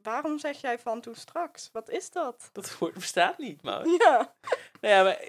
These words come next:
Speaker 2: het gek, ik, ik wist wel wat je bedoelde, maar het, het kwam nu zo erg binnen.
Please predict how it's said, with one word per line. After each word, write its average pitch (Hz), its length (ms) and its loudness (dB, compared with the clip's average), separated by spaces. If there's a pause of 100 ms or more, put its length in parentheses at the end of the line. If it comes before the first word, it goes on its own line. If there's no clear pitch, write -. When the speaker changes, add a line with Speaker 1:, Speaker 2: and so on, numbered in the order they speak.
(140)
Speaker 2:
het - 160 -2
gek, 269 200 0
ik, 202 280 -4
ik - 220 -18
wist 220 220 -4
wel 226 160 2
wat 190 140 -2
je 175 100 -14
bedoelde, 175 440 -2
maar 151 280 2
het, 156 240 -6
het - 120 -20
kwam 185 260 2
nu 185 160 -2
zo 196 200 2
erg 170 200 4
binnen. 170 420 0